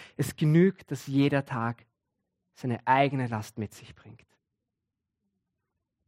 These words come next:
Deshalb, deshalb, weil ihr nicht,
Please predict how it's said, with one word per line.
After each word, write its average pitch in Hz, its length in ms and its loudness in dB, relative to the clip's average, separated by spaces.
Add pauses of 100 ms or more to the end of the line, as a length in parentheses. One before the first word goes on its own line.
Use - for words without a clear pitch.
(500)
Deshalb, 131 540 -2 (1800)
deshalb, 160 460 0
weil 208 240 4
ihr 233 100 4
nicht, 208 400 -2